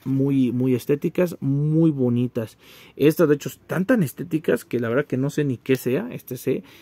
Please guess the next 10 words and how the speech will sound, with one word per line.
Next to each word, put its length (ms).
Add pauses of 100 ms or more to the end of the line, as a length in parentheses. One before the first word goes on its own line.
(200)
acá 240
tenemos, 380
miren, 320
este 140
es 80
como 300 (300)
un, 240
este, 1160
es 180
un 480